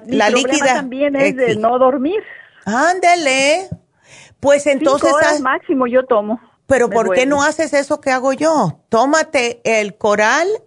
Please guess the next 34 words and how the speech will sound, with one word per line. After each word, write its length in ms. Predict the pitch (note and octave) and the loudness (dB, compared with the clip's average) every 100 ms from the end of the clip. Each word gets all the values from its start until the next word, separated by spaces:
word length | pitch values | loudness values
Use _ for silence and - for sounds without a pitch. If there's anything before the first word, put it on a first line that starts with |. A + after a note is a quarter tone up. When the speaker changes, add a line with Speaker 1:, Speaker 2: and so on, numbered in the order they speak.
| _ | _
Speaker 2:
y 120 | A3+ A3 | -2 0
el 140 | G#3+ | 0
Osteomax 760 | G#3+ A#3+ D4 C#4 C4 D4 - C4+ | -2 -2 -2 0 0 -2 -2 -4
o 100 | G#3+ | -2
cualquier 400 | G3+ G3 A#3 B3 | -2 0 0 0
otro, 340 | B3+ B3+ A#3+ | 0 0 0
o 180 | G#3+ A3+ | 2 2
un 140 | B3+ | 0
magnesio 640 | C4+ A#3+ A3+ C4 D4+ D#4 A#3 | 0 -2 -2 0 0 -2 -4
si 140 | A#3 | -2
lo 160 | G#3+ G#3+ | -2 -2
tienes, 440 | D#4 F4 A3+ G#3+ _ _ _ - | -2 -2 0 -4 _ _ _ -4
tómatelo 520 | G#3 A3 A3+ B3 B3 | 0 0 0 0 0
por 140 | C4+ | 0
Speaker 1:
Sí. 40 | C4+ | 0
Speaker 2:
la 80 | D4 | 0
noche. 500 | F#4+ G#4 - G#3 _ _ - - | 0 -4 -6 -18 _ _ -20 -4
O 100 | C#4 | 0
el 80 | C4+ | 0
mismo 380 | D#4 G4 G#4+ G#4 | 0 0 0 2
calcio, 320 | F4 F4 F#4 | 2 2 0
magnesio, 500 | F4 D#4+ D#4+ E4+ D4+ | 0 0 0 -2 -6
zinc. 320 | - A3 D3 | -4 -2 -2
Te 120 | - F#3 | -4 -2
tomas 240 | A#3+ C#4 | 0 0
una 200 | D4+ D4+ | 0 0
tapita 420 | C#4+ C4+ B3+ C#4 | -2 -4 -4 -2
de 100 | B3+ | 0
noche 300 | G#3 F#3+ - | -2 -4 -6
porque 280 | F#3+ F#3 A#3+ | -4 -4 -4
ese 160 | B3 C4 | -4 -6
sí 240 | - E4+ | -4 -2
da 140 | F4 A3+ | 0 -2
sueño. 340 | D#3 G#2 - | -4 -10 -14